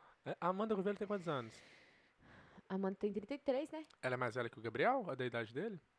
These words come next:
Speaker 2: Gabriel é ma-, é mais velho. Gabriel tem, é véi, Gabriel é, é bem mais velho que você.
Speaker 1: N-,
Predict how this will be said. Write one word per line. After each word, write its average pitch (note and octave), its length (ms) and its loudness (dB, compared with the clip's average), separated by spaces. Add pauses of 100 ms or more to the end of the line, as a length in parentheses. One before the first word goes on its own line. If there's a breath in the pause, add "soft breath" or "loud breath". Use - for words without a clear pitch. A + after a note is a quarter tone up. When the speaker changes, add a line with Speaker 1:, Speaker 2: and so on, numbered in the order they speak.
(180)
Speaker 2:
Gabriel G3 640 2
é A3 100 0
ma-, A#3 220 -2
é G#3+ 140 0
mais G#3 220 -2
velho. C4 480 0
Gabriel G3+ 420 2
tem, A4+ 220 2
é A3 120 4
véi, G3 480 6
Gabriel G#3+ 360 6
é, B3+ 480 4
é A3+ 40 4
bem F3+ 320 2
mais C#4 160 2
velho F#4+ 180 4
que - 80 -12
você. E3 260 -2 (140)
Speaker 1:
N-, A2+ 100 -18